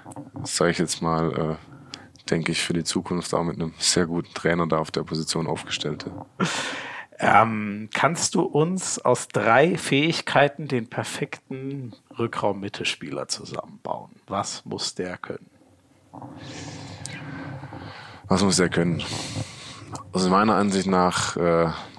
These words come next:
Speaker 1: zunächst mal das Spiel verstanden haben. Ähm, das beinhaltet aber auch selbst torgefährlich zu sein, also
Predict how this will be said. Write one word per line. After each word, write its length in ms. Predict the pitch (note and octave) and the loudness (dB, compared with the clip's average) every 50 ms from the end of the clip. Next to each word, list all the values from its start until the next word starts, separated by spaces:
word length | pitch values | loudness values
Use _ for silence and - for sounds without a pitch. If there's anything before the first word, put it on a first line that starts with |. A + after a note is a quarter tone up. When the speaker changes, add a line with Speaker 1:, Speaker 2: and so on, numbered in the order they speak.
| - - | -14 -6
Speaker 1:
zunächst 400 | - - - E2 E2 E2 - - | -2 0 2 2 2 2 2 0
mal 60 | D#2 | 0
das 100 | D2+ D2+ | 0 0
Spiel 240 | - - - F2+ F2 | 0 0 0 0 0
verstanden 480 | - - - - F2 D#2+ - - F2 F#2 | 0 0 0 0 0 -2 -2 -2 0 0
haben. 260 | F#2+ F#2+ G2+ G2+ G2+ - - _ _ _ _ _ _ _ _ _ _ - - _ _ _ - _ _ - | 0 0 0 -2 -6 -12 -18 _ _ _ _ _ _ _ _ _ _ -16 -16 _ _ _ -20 _ _ 0
Ähm, 640 | E2+ E2 E2 E2+ E2 - D#2+ D#2+ D#2+ - D#2 D#2 D2+ | 2 2 2 0 -2 -2 -2 -4 -4 -6 -6 -4 -4
das 160 | D#2+ D#2+ - | -4 -4 -2
beinhaltet 640 | - - - D#2 D#2+ D#2 D#2 D2+ D#2 - - - - | -4 -4 -2 -2 0 0 0 0 0 0 -2 -2 -2
aber 200 | D2+ D2 - - | 0 0 2 2
auch 420 | - E2 E2 - - - - - - - - - - - - - _ - - - _ - _ - - - - - - - _ _ _ - - - - - - - - - - - - - _ - - _ _ _ _ _ _ _ _ _ _ _ _ _ _ _ _ _ _ _ _ _ _ _ _ _ _ _ _ _ _ - _ _ _ _ _ _ _ _ _ _ - - - _ - - _ _ _ - | 2 2 0 0 -2 -4 -4 -4 -8 -12 -16 -18 -18 -18 -20 -20 _ -20 -20 -20 _ -20 _ -20 -20 -20 -20 -20 -20 -20 _ _ _ -20 -20 -20 -20 -18 -20 -20 -20 -20 -20 -20 -20 -20 _ -20 -20 _ _ _ _ _ _ _ _ _ _ _ _ _ _ _ _ _ _ _ _ _ _ _ _ _ _ _ _ _ _ -20 _ _ _ _ _ _ _ _ _ _ -20 -20 -20 _ -20 -20 _ _ _ -4
selbst 800 | - - - - - E2+ F2 G2 - - - - - - - - - _ _ _ _ - _ - - - - - - _ - | 0 2 2 4 4 6 4 4 2 0 -2 -2 -4 -4 -4 -8 -12 _ _ _ _ -20 _ -20 -20 -20 -20 -20 -10 _ 0
torgefährlich 640 | - F#2+ G2 F#2+ F#2+ - - F#2 F2+ F#2 F2 - | 4 4 4 4 4 2 2 2 2 2 0 -2
zu 120 | - - | -2 -2
sein, 420 | D#2+ - D#2+ D#2 F#2 G2+ A2 G#2+ G#2+ - - _ _ - _ | 0 2 2 4 4 2 0 -2 -6 -10 -18 _ _ -10 _
also 380 | E2+ E2 D#2 D#2+ D#2+ D#2+ D2+ | -2 -2 0 0 0 -2 -4